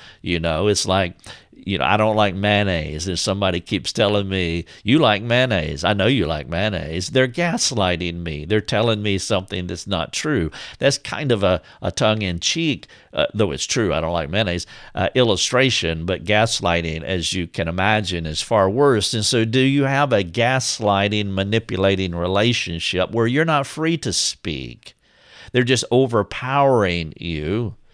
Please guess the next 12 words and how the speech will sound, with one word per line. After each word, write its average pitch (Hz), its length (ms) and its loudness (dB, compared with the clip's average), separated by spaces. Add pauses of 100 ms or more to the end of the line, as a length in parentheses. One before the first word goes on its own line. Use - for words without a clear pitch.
(360)
Who 151 220 6
will 135 300 6
you 107 260 2
reach 104 380 2
out 104 420 0
to 80 280 -2
for 90 480 -2 (240)
help? 90 500 -4 (760)
And 143 120 2
then 175 100 4
number 147 220 2
five, 98 640 0